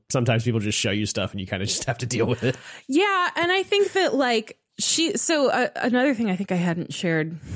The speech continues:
Speaker 2: last time is she, during the war, she, like, worked in a factory building bomb
Speaker 1: Mm.
Speaker 2: sites.
Speaker 1: Whoa.
Speaker 2: And so I think that that, I think that, like, she, if she talked about that, Grunt would think it was, like, pretty cool. And he'd be
Speaker 1: Yeah.
Speaker 2: like, "Wow, what a cool old lady this is."
Speaker 1: Yeah.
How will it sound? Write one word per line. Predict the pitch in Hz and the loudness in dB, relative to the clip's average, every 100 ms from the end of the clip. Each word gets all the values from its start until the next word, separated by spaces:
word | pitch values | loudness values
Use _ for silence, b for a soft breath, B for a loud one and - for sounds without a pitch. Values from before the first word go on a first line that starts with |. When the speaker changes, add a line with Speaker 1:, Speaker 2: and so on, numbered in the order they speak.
| - 180 | -6 -2
Speaker 2:
last | 175 175 - | -2 -2 -4
time | 165 156 | -2 -2
is | 160 | 0
she, | - 233 233 233 233 - | 2 4 4 4 2 0
during | 180 202 220 240 | -2 0 2 2
the | |
war, | 190 170 165 170 | 2 2 2 0
she, | - 190 180 165 | 0 2 4 2
like, | 160 180 160 | 2 -2 0
worked | 143 135 - | -2 -2 0
in | 156 | 0
a | |
factory | 151 131 143 - 165 180 | 0 -4 -4 -2 2 2
building | 185 143 147 143 143 | 2 2 2 0 0
bomb | 123 127 | 0 2
Speaker 1:
Mm. | 113 | 2
Speaker 2:
sites. | 160 294 359 - - - | 2 0 0 -2 -6 -6
Speaker 1:
Whoa. | 80 101 107 B - | -4 -2 -2 B -6
Speaker 2:
And | 185 185 180 | -2 0 2
so | 175 202 190 202 - | 2 2 2 0 -2
I | 202 | -4
think | - 285 302 | 0 0 2
that | 330 320 - | 2 0 0
that, | 214 233 240 - | 0 0 -2 -2
I | 208 220 | -2 0
think | 262 214 | 0 2
that, | 233 | 2
like, | 214 196 190 | 4 0 -2
she, | 180 240 | -2 2
if | 208 160 208 202 | 2 2 0 2
she | - 220 | 0 0
talked | 214 208 220 | 2 2 2
about | 208 180 | 0 0
that, | 170 160 190 190 | -2 -2 -2 -4
Grunt | 180 185 180 | -2 -2 0
would | 175 - | -2 0
think | 180 185 | -2 0
it | 180 | 0
was, | 160 | 0
like, | 170 151 - | 0 -2 -2
pretty | 185 160 | -2 -2
cool. | - 165 160 190 214 | 0 2 4 4 4
And | 170 | 2
he'd | 185 170 | 2 0
be | 165 | 0
Speaker 1:
Yeah. | 165 | 0
Speaker 2:
like, | 165 170 | 0 -2
"Wow, | 175 160 147 | -2 -2 0
what | 175 | -2
a | |
cool | 170 214 190 | 0 2 4
old | 185 170 | 4 2
lady | 185 180 160 | 2 2 0
this | 151 143 | -2 -2
is." | 151 110 | 0 0
Speaker 1:
Yeah. | 90 | -2